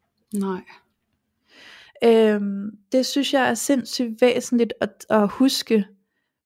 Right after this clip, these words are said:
Speaker 2: Hvis ikke vi selv er villige til at høre vores partner, så kan vi heller ikke forvente, at de hører os.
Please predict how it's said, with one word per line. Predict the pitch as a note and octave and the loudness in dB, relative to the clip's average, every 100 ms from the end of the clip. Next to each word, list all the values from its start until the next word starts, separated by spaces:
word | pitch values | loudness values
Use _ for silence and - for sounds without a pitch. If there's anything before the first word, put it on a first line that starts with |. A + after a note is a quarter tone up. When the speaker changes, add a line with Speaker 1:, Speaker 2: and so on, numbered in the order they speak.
| - | -2
Speaker 2:
Hvis | A3+ - - | -2 0 0
ikke | D4+ D4+ | 0 0
vi | C#4 | -6
selv | C4 - C#4 | -2 0 0
er | - | 0
villige | A#3 B3 B3 C4+ | -2 -2 0 -2
til | C4+ B3+ | -2 -2
at | A#3 | 0
høre | G#3+ A#3 | 0 0
vores | A#3 A3 | 0 -4
partner, | - G#3+ G#3+ A3+ | -2 -2 -2 -4
så | A3+ | -8
kan | A3+ | -6
vi | A3+ | -6
heller | G#3 B3 - | -4 -4 -2
ikke | G#3+ G#3 | -4 -4
forvente, | A3 G#3 G#3+ G#3+ G#3+ - | -4 0 -2 -2 -6 -6
at | G3+ | -6
de | G#3+ | -4
hører | G3 G3 F#3+ | -2 -2 -2
os. | D#3+ - - | -4 -8 -16